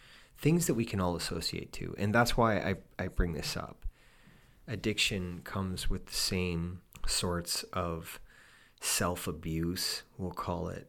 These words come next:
as any other emotional trauma. It's just the outlet that you use is different, but the feelings are the same.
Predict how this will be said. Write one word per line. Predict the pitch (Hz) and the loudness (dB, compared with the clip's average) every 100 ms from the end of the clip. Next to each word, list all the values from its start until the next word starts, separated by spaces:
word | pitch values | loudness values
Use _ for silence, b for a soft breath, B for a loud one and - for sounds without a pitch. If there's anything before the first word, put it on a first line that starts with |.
| - | -8
as | 95 | -4
any | 90 87 87 | -2 -2 -4
other | 90 92 | -4 -2
emotional | 92 98 - 107 | -2 -2 -4 -6
trauma. | 101 101 101 135 - b b b b b b b b b - | -4 -4 -4 -6 -10 b b b b b b b b b -10
It's | 104 92 - | -6 -2 0
just | 98 82 - | 0 -2 -2
the | 90 - | -6 -4
outlet | 87 85 101 113 - _ - _ _ - - _ - | -4 -2 -4 -4 -6 _ -20 _ _ -20 -20 _ -6
that | 87 92 | -4 -2
you | 92 | -4
use | 85 82 85 104 - | -4 -2 -2 -2 -4
is | - - | -6 -6
different, | 98 - - 220 - - - - - _ _ _ - | -6 -6 -10 -12 -20 -20 -20 -20 -20 _ _ _ 6
but | 90 - - | 6 4 -8
the | |
feelings | 87 - 95 95 95 90 | -6 -2 0 0 -2 -2
are | 82 85 | -4 -4
the | |
same. | - - 73 90 | -4 -4 -6 -8